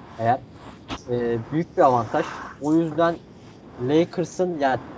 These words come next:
en büyük problemi zaten kısa savunması. Buna nasıl çözüm bulacaklar? Ya bulabilecekler mi? Bence çok zor gözüküyor yani buna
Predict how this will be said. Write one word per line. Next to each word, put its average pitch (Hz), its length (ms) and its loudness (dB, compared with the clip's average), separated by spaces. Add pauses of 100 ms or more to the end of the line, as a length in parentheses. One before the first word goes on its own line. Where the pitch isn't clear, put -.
(120)
en 196 260 2
büyük 185 160 2 (240)
problemi 143 380 0
zaten 135 360 0
kısa - 280 -6
savunması. 175 680 -2
Buna 151 240 -2
nasıl - 280 -6
çözüm 165 340 -2
bulacaklar? 170 500 0 (680)
Ya 127 240 0
bulabilecekler 165 680 2
mi? 196 80 0
Bence 185 480 2 (680)
çok 190 260 2
zor 180 220 8
gözüküyor 131 380 2
yani 117 240 2
buna 123 280 0